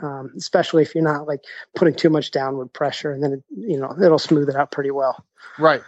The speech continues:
Speaker 2: right. Okay, so that's, so you'll sand, you'll go through with the R O ninety first, and then the rest by hand with
Speaker 1: Yes.
Speaker 2: those pads?
Speaker 1: Yep, yep,
Speaker 2: Okay,
Speaker 1: yep.
Speaker 2: and you're saying you, you go up to four hundred with the R O. What grit do you go up to by hand?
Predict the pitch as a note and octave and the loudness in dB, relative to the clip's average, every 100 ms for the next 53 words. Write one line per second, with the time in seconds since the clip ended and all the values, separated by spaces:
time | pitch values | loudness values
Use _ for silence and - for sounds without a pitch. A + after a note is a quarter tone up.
0 | _ - C#3 C3+ C#3 B2+ C#3 D#3 D3+ _ | _ -2 0 0 -2 -2 2 2 0 _
1 | _ - D#3+ C#3+ - F3+ F3 E3 - _ | _ -4 -2 -2 0 2 2 0 -6 _
2 | _ D3+ D3 D#3+ - E3+ D#3 D#3 D3+ D3 | _ -4 2 0 2 0 2 2 4 4
3 | C#3+ D3+ D3 C#3 D3+ D3 C3+ - C#3+ C3 | 2 2 2 0 2 2 0 -2 0 2
4 | B2+ B2+ B2+ B2+ - - B2+ B2 - C3 | 2 2 0 -2 -6 -6 -4 -4 -6 -6
5 | B2+ C3 B2 A#2+ B2 - E3+ A#2 - - | -4 -2 -4 -6 -6 2 2 2 -4 -6
6 | B2+ C3 - _ _ _ _ F#3 A#3+ _ | -6 -8 -12 _ _ _ _ 2 2 _
7 | G#3 G#3+ G#3 A#2+ C#3 B2+ - - F3+ F#3 | 0 4 2 2 0 0 -6 0 4 6
8 | F3+ E3+ D3+ - - D3+ D3 F3 D#3 B2+ | 6 6 2 -4 -4 0 4 2 0 -4
9 | F3+ C3+ F3+ E3+ C3+ D3 D#3 D3 C3 B2+ | -2 2 2 0 -2 -4 0 2 2 0
10 | B2 A2+ _ _ _ C3 C#3+ - D#3+ C#3+ | -4 -6 _ _ _ -2 -2 -2 -4 0
11 | D3 C3 C3+ C3 C#3 B2 A#2 A#2+ A2+ G#2 | 0 2 0 0 -2 0 -2 -2 -6 -10